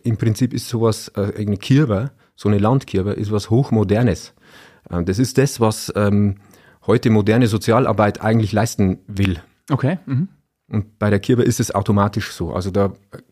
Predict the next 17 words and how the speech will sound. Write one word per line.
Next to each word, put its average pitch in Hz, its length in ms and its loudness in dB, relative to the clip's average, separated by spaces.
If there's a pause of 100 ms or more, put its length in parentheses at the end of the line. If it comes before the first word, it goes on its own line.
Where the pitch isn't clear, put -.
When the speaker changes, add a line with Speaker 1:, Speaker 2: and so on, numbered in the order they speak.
Speaker 1:
kommt 110 360 -4
die 113 80 -2
Gemeinschaft 104 480 0
zusammen, 131 400 -2
alle 139 180 0
Generationen. 139 680 0 (600)
Es 95 180 -10
wird 101 160 -2
gemeinsam 101 400 2
etwas 95 280 -4
initiiert. 113 640 0 (760)
Nebenbei 101 500 2
stiftet - 400 -6
es 95 140 -2
auch 98 80 0
noch 107 120 0
Identität. 117 680 -2